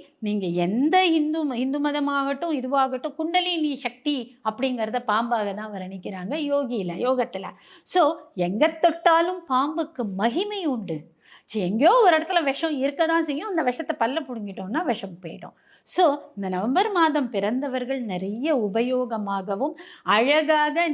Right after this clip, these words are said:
நிதானமாக மேலேறக்கூடியவர்களாகவும் தட்டி தட்டி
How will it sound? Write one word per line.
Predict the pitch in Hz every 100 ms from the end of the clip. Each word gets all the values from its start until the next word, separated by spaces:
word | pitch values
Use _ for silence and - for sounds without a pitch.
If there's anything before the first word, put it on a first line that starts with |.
| 247
நிதானமாக | 220 269 302 311 302 277 285 277 311 240
மேலேறக்கூடியவர்களாகவும் | 233 262 285 285 277 269 269 - 247 247 247 226 208 190 175 175 175 180 320 349 - _ -
தட்டி | 247 240 - 349 339 -
தட்டி | 240 208 -